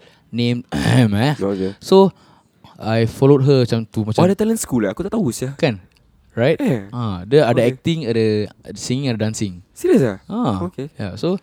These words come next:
Speaker 2: Eh, nanti dah off air kau bilang aku, eh.
Speaker 1: Ah, aku boleh, boleh.
Speaker 2: Ah.
Speaker 1: So, this talent school and then she, uh, she was inside lah. And then she say, "Oh, I have, I have class today."
Speaker 2: Okay.
Speaker 1: Nah, kelas apa? Rupanya, "Oh, talent school."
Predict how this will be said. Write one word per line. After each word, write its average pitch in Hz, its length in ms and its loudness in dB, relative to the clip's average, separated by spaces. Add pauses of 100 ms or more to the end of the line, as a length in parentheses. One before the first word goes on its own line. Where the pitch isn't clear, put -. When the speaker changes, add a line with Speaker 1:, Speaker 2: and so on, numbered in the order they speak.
(120)
Speaker 2:
Eh, 120 80 -2
nanti 139 180 4
dah 151 200 2
off - 200 -2
air 165 160 -4
kau 143 400 -8
bilang 120 200 -8
aku, 120 80 -6
eh. 123 80 -14
Speaker 1:
Ah, 101 80 -4
aku 98 120 -4
boleh, 95 160 2
boleh. 90 200 -4
Speaker 2:
Ah. 90 140 -6 (100)
Speaker 1:
So, - 260 0 (340)
this 151 160 -8
talent 151 240 -6
school 175 280 0
and 123 140 -6
then 139 200 -2
she, 110 520 -8 (220)
uh, - 240 -18
she - 120 -6
was 131 100 2
inside 139 220 0
lah. 107 320 0
And 113 100 -12
then 123 60 -6
she 104 320 -8
say, 120 280 -8
"Oh, 98 200 -4
I 98 160 -4
have, 104 160 -6
I 104 180 -6
have 104 140 -6
class 113 200 -4
today." 98 300 -4 (100)
Speaker 2:
Okay. 107 280 -8
Speaker 1:
Nah, 123 120 -8
kelas 95 240 -8
apa? 110 300 4 (380)
Rupanya, 131 320 -6
"Oh, 113 100 2
talent 104 280 -4
school." 98 360 -2